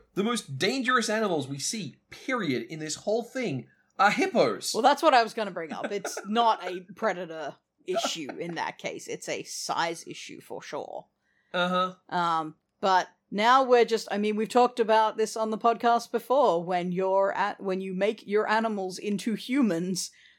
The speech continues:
Speaker 2: you can no longer use them for human messaging about prejudice.
Speaker 1: Especially when you're using them in three D with this consistent scale thing, because it all makes it all so much more real. And I'm sorry,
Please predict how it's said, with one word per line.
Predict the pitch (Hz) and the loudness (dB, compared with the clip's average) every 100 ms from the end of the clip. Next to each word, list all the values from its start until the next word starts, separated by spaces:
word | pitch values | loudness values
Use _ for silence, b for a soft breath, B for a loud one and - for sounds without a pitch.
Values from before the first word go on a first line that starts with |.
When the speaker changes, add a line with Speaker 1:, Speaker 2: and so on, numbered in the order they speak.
| b - | b -12
Speaker 2:
you | 180 185 | -10 -4
can | 233 226 220 | 2 2 4
no | 233 | 2
longer | 247 254 247 254 233 | 2 2 0 0 -2
use | 220 220 302 285 190 | 0 2 2 2 2
them | 190 165 165 175 _ _ | 0 0 -4 -8 _ _
for | - 196 | -4 -4
human | 175 202 196 196 185 | -4 -6 -4 -4 -4
messaging | 175 - 180 196 226 | -4 -6 -6 -4 -2
about | 185 156 175 - | -2 0 -2 0
prejudice. | 277 190 185 170 - - - - - _ B B B B - | 0 2 -2 -6 -8 -10 -8 -10 -12 _ B B B B -12
Speaker 1:
Especially | 143 - 180 - 226 208 170 | -8 0 0 0 -6 -8 -10
when | 160 156 | -12 -6
you're | 160 | -6
using | 139 123 120 123 117 | -6 -6 -8 -8 -8
them | 113 113 | -8 -8
in | 110 113 | -10 -12
three | - 120 113 | -12 -12 -10
D | 127 160 185 170 139 | -8 -6 -6 -10 -10
with | 113 | -8
this | 113 113 | -8 -8
consistent | - 113 - 127 123 117 | -10 -12 -10 -12 -12 -10
scale | - - 147 170 208 202 | -10 -8 -8 -6 -6 -8
thing, | - 156 117 | -8 -8 -6
because | 113 123 113 | -8 -10 -12
it | 123 | -12
all | 127 151 | -8 -6
makes | 175 175 147 | -6 -6 -8
it | |
all | 131 139 135 | -4 -2 -2
so | - 156 | -6 -8
much | - | -8
more | 135 120 113 | -6 -4 -6
real. | 104 131 196 143 82 87 - _ _ | -6 -4 -2 -4 -6 -12 -16 _ _
And | - 156 151 139 _ _ _ | -6 -4 -4 -10 _ _ _
I'm | 139 | -8
sorry, | 147 220 247 156 127 120 | -4 -2 0 0 0 -4